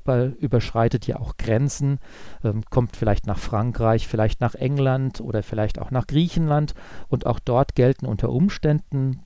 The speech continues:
partiell andere Regelungen. Das heißt, dass eventuell auch an diesen lokalen Stellen dann jeweils wieder Übergangspunkte geschaffen werden müssen.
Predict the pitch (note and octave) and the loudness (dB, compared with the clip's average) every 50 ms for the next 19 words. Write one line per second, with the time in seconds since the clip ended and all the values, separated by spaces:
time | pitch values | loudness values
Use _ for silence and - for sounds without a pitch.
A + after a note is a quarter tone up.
0 | - - A#2 A#2 - - - A#2+ A2+ - - A#2 B2 B2+ B2 A2 A2+ G2+ F#2+ G#2+ | -8 -4 -4 -2 -2 0 2 2 2 2 2 0 2 2 2 2 2 2 2 4
1 | A2+ C3 C3+ C3+ A2 G2+ G2 F#2+ F#2 F#2 G2+ - - - A2 A2+ - - - C#3 | 4 6 6 4 2 2 0 -2 -4 -4 -4 -4 -4 -2 0 0 0 0 0 -2
2 | - - - A2+ G2 G#2+ A2+ D3 D#3 - D#3+ C#3+ C#3 C3+ - C3 A#2 G#2+ A#2 A2+ | -4 0 -2 -2 0 2 0 0 0 0 0 2 0 2 0 0 0 0 0 -2
3 | A2+ A#2 G#2 A2 - - - C3 C#3 E3 E3+ D3+ B2 - - - A2 G#2+ A2 A2 | 0 0 0 0 0 2 0 0 2 2 2 0 0 -2 -2 -2 0 0 0 0
4 | G#2 G#2 G#2 G2 G#2 G#2+ G#2+ A2 - - A#2+ G#2+ A2 B2+ B2 A#2 B2+ B2 A#2+ A#2 | 0 0 0 0 2 2 2 2 2 0 0 0 -2 -2 0 0 0 0 0 -2
5 | A#2 - - - - B2+ A#2 - - A2 A2 G2+ - - A2+ - - C3+ A#2+ B2+ | -4 -4 -8 -8 -8 -8 -6 -6 -6 -6 -6 -6 -2 -2 -4 -2 -2 -2 -2 -2
6 | B2+ B2+ B2+ B2+ C#3 D3+ - - G#3 | 0 0 0 -2 -2 -2 -2 -4 -4